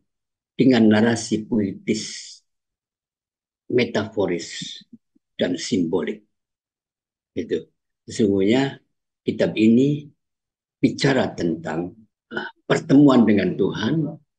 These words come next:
melihat Tuhan, kontemplasi tentang Tuhan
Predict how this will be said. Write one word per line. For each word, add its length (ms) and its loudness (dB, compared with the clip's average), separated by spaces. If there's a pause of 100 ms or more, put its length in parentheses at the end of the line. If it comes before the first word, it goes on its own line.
(640)
melihat 560 0 (140)
Tuhan, 460 -8 (1700)
kontemplasi 1040 0
tentang 480 -4 (160)
Tuhan 320 -2